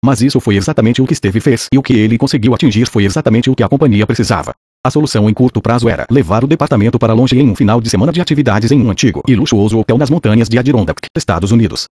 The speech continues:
Uma vez que todos estavam fora do escritório e em contato com os tipos de estímulos corretos, eles produziram mais naquele final de semana, trabalhando no projeto mais estressante que já tinham trabalhado do que haviam feito no último mês. E a energia que acumularam voltou com eles para o escritório. A solução em médio prazo era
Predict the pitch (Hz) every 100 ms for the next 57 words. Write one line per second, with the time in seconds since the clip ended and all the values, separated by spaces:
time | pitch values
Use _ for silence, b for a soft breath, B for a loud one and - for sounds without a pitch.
0 | _ - 151 98 98 123 - 110 107 107
1 | - 110 117 - 113 110 135 - 135 175
2 | 95 90 131 139 113 151 117 110 120 123
3 | 113 113 117 123 143 156 147 139 127 110
4 | - - - 131 143 - 127 87 104 113
5 | 117 110 110 90 - 104 120 127 123 87
6 | - 90 78 104 143 147 117 107 92 -
7 | - 120 147 160 143 - 107 - 190 123
8 | 104 107 - 147 160 123 113 78 65 98
9 | 131 104 107 117 117 110 113 107 107 135
10 | 123 98 87 - - _ _ - 160 135
11 | 123 - 131 120 107 92 151 135 107 117
12 | 120 104 175 110 110 101 95 120 - 139
13 | 175 104 - - _ - 127 151 139 131
14 | 127 113 117 113 120 117 69